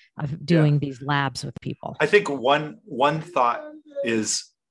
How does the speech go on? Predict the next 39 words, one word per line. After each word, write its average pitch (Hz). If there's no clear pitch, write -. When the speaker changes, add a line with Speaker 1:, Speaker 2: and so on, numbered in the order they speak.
Speaker 2:
I 127
like 131
to 147
think 127
that -
the -
book 107
presents -
what 110
I 98
would 98
call 104
the -
psychology 107
of 113
the 117
kingdom 120
of 117
God. 120
Speaker 1:
Yeah. 87
Speaker 2:
Like, 110
we 117
look 127
at 147
the 139
Sermon 123
on 120
the 104
Mount 101
and 101
we 104
go, 98
"Jesus 139
is 131
pointing 110
us -
towards -
a 101
really 131